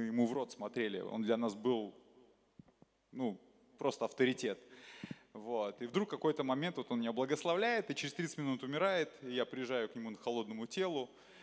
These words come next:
и я в шоке, потому что он мне сказал, что делать, но телефона не оставил, никаких координат не дал, у меня стресс, депрессия, я такой, что не знаю. В общем, два года я там,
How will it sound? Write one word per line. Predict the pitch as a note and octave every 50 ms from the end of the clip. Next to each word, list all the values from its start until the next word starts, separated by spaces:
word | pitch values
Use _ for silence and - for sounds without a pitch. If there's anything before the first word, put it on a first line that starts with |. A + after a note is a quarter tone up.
| - - - - _
и | - A#2
я | B2
в | A2+ -
шоке, | - F3+ F#3 F3+ - -
потому | - - - A#2 A#2+ A#2
что | - - - B2+ A#2 A#2
он | A#2+
мне | A#2+ A#2+ A#2+ A#2
сказал, | - - C3 A#2 C3+ F3 G3+
что | G3 - - E3
делать, | C#3+ C3 C3+ A#2+ A2 G#2 G2+ -
но | A#2+ A2+ A2
телефона | - - A2+ A2 - - D3 C3+ B2
не | A2+ A2+
оставил, | A2 - - - C3+ C#3 C3 A2+ G#2+
никаких | G#2+ G#2+ G#2 - A#2 - A#2+ -
координат | - A#2 G#2 G2 A2 A#2+ B2 A#2 A2 -
не | A#2+ A2
дал, | A2 C#3 D3 D3 C3 A2
у | G#2+ G2+
меня | G#2 G#2+ A2 G#2+ G2+
стресс, | - - - - - - A#2 C3 C3 B2+ G#2+
депрессия, | G2 G2+ A2 - A#2+ B2+ B2+ B2 - - A2
я | G#2 G2+
такой, | - G#2+ - G#2+ G#2 G2+ G2
что | - - - A2+
не | A2 G#2 G#2+
знаю. | G#2+ G#2+ B2+ C3 B2 G#2+
В |
общем, | G#2 - - A#2+
два | G#2+ G#2 C3
года | C3+ C3+ C#3+ B2 A2 A2
я | G2+ G2+
там, | F#2+ - G#2 G2 F#2